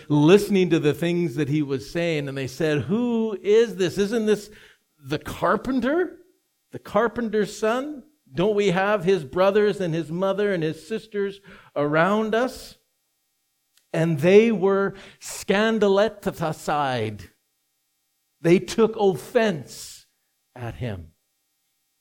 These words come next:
We saw it again when Jesus was warning that if your hand or your eye or your foot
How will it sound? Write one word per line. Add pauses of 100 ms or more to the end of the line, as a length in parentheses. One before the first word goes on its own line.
(2750)
We
saw
it
again
when (420)
Jesus
was
warning
that
if
your
hand
or
your
eye
or
your (420)
foot